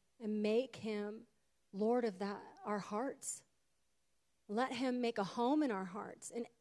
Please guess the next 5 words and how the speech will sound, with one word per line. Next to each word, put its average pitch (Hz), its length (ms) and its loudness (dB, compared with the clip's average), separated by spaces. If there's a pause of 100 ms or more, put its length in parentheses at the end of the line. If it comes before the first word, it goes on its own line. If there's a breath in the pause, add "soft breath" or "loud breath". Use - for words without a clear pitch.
every 277 640 -2 (440 loud breath)
area, 247 540 4 (200)
not 247 200 -2
just 294 280 0
portions 269 920 2